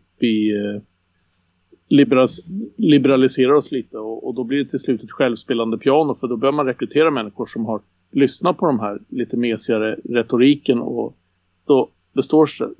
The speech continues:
efter ett tag partiet av sådana, framförallt de som arbetar med partiet är de här mer liberala typerna. Men jag vill säga att en hel del av S D:s väljare är ju fortfarande ganska vettiga människor.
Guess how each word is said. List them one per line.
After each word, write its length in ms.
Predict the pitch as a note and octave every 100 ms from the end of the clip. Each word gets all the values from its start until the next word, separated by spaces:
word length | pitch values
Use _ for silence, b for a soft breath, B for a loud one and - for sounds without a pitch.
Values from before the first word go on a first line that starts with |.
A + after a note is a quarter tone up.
| - -
efter 220 | D3 C#3
ett 60 |
tag 200 | - A2+
partiet 300 | - - A2
av 80 | A2
sådana, 280 | - G#2+ G#2
framförallt 440 | - A2+ C3 B2
de 140 | A#2+ G#2+
som 160 | A2+
arbetar 440 | A2 A2 C3 C3 B2+
med 120 | A2+
partiet 340 | A#2 A#2 A2 - _ _ - - -
är 80 | B2
de 120 | G#2+
här 140 | A2
mer 240 | A2 G#2+ - b b b b b b b -
liberala 380 | B2 C3 B2 A#2+
typerna. 420 | B2+ A2 - A2+
Men 220 | B2 C3 -
jag 180 | B2+
vill 140 | C3 B2+
säga 240 | - B2+
att 200 | B2+ - - _ _ _
en 140 | - C3
hel 200 | D#3 C#3+
del 180 | C3+ B2
av 200 | A#2+ -
S 260 | D3 C3 -
D:s 200 | B2+ -
väljare 640 | C3 C3+ A2 D3+ E3 A#2+ -
är 120 | C3+
ju 120 | C#3+ C3+
fortfarande 380 | B2 - A#2
ganska 280 | A#2+ A#2 B2
vettiga 500 | A2 C3 _ - D3+
människor. 420 | B2 - - -